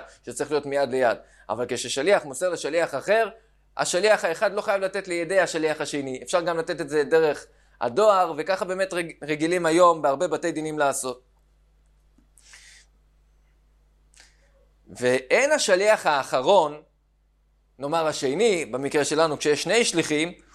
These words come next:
הוא לא צריך שיאמר כשהוא נותן את הגט לאישה, "בפניי נכתב ובפניי נחתם",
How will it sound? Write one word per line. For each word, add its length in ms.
הוא 140
לא 140
צריך 640
שיאמר 640
כשהוא 160
נותן 240
את 80
הגט 260
לאישה, 420
"בפניי 400
נכתב 380
ובפניי 360
נחתם", 420